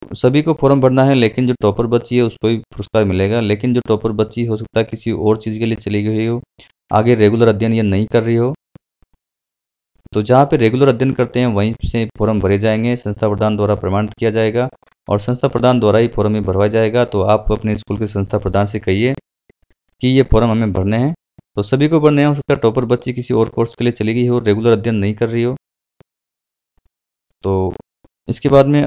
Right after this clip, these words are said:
ये अलवर की टॉपर बच्चियां हैं। अलवर के बाद में ये बांसवाड़ा की टॉपर है, किसमें? एसटी वर्ग में। ये बारां की टॉपर है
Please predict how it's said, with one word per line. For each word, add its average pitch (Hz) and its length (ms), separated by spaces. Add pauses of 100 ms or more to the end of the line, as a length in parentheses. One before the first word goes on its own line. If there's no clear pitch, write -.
(320)
ये 113 80
अलवर 107 260
की 120 140
टॉपर 120 280
बच्चियां 127 360
हैं। 143 160 (2500)
अलवर 117 240
के 131 120
बाद 117 220
में 120 120
ये 117 80
बांसवाड़ा 104 400
की 117 160
टॉपर 117 260
है, 131 100 (1300)
किसमें? 131 300
एसटी 110 340
वर्ग 95 200
में। 90 160
ये - 640
बारां 98 260
की - 100
टॉपर 123 320
है 143 140